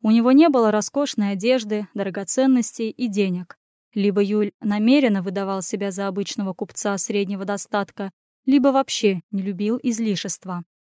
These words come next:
Анюта подошла к окну и осторожно выглянула из-за шторы. Комната принца находилась на втором этаже. Внизу мчались повозки, перекрикивались возницы, куда-то торопились прохожие.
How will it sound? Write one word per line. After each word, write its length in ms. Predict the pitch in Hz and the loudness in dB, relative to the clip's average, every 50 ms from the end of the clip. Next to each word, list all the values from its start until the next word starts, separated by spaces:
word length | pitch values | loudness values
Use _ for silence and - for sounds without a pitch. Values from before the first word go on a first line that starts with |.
| _ _ _ _ _ _ _ | _ _ _ _ _ _ _
Анюта 300 | - 240 285 349 - 330 | 4 6 6 6 6 2
подошла 440 | - 262 220 233 220 - 247 240 233 | 0 0 0 0 0 0 -2 -2 -2
к 80 | - | -2
окну 320 | 220 202 - 254 269 311 339 | -4 -2 0 2 2 2 2
и 100 | - - | 2 0
осторожно 640 | 269 269 - - - 254 226 214 220 220 214 233 226 | -2 -2 -2 -2 0 0 2 2 0 0 -2 -2 -2
выглянула 560 | 196 196 202 180 208 208 202 208 202 202 202 | -2 -4 -4 -4 -4 -6 -4 -4 -4 -4 -6
из-за 300 | 208 - 220 190 208 208 | -6 -6 -6 -4 -4 -4
шторы. 520 | - - - - 220 202 190 180 175 170 170 _ _ _ _ _ | -6 -6 -4 0 0 0 0 0 -4 -8 -10 _ _ _ _ _
Комната 460 | - 214 202 196 196 196 170 - 208 | -2 -2 0 0 0 -2 -2 -4 -4
принца 360 | - - 262 277 269 - - 214 | 0 2 4 4 4 4 2 -2
находилась 600 | 202 190 - 214 202 185 220 254 262 254 240 - | -2 -2 -2 -4 -4 -2 -2 0 0 0 -2 -2
на 80 | 233 220 | -4 -4
втором 420 | - - 240 226 208 196 190 196 | -2 -2 0 0 0 0 -2 -2
этаже. 460 | 175 - 202 196 180 196 190 180 175 - _ _ _ _ _ _ _ - | -4 -4 -6 -4 -4 -6 -8 -8 -10 -12 _ _ _ _ _ _ _ -2
Внизу 400 | 208 196 226 233 233 - 320 339 | 2 4 4 4 4 4 4 4
мчались 460 | 320 285 - - 254 254 226 - - | 4 4 4 2 0 2 0 0 -2
повозки, 720 | - 208 196 190 220 269 294 269 - - - 233 226 208 - _ | -2 -2 -2 0 0 0 0 0 0 -2 -4 -4 -4 -6 -4 _
перекрикивались 800 | - 226 226 240 - 262 320 320 - 277 226 208 202 202 - - | 0 0 2 0 2 2 2 2 2 2 2 2 2 0 0 -2
возницы, 640 | 202 202 185 190 220 247 285 269 - - 233 214 214 - _ _ _ _ _ | -2 -2 0 4 6 6 6 6 4 0 -2 -2 -4 -6 _ _ _ _ _
куда-то 400 | _ - 196 240 294 302 294 262 | _ 0 2 2 2 2 2 0
торопились 520 | 254 240 240 233 - 220 208 202 208 - | 0 -2 -2 -2 -2 -2 -2 0 -2 -2
прохожие. 680 | - - 220 214 - 226 214 202 185 175 185 185 175 175 | -2 -4 -4 -2 0 0 0 0 -2 -4 -6 -8 -10 -12